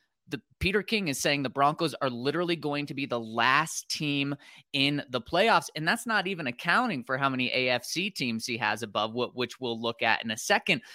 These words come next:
So Peter's saying this team, don't be talking about winning the West right now.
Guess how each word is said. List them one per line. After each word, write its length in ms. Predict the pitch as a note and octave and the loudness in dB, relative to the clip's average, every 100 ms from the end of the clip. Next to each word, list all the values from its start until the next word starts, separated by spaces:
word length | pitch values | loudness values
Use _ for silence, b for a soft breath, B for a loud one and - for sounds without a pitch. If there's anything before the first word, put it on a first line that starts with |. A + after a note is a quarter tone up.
| B | B
So 140 | - | -2
Peter's 420 | - C#4 D#4+ D#4 - | 0 -2 -2 -2 0
saying 300 | C#4 A3+ A3+ | 0 0 0
this 240 | D#4 - | -2 -4
team, 580 | - F4 F4 D#4+ C4 A3 G3+ b b b E3+ E3+ E3+ E3+ | -6 -6 0 4 6 4 2 b b b -14 -14 -14 0
don't 260 | F3 D4 C#4 | 4 6 4
be 120 | C#4 | -2
talking 380 | A#3 B3+ C4+ A#3+ | 2 4 4 0
about 300 | G3+ F#3+ - | 2 2 0
winning 460 | C3+ F3 G#3 G#3 E3 | 0 2 2 0 0
the 160 | C3+ | 0
West 480 | C3 E3 G#3 - - | 2 4 4 2 -6
right 340 | A#2+ G#2+ G2 A2+ | 0 2 2 -2
now. 340 | G#2+ G2+ | -2 -2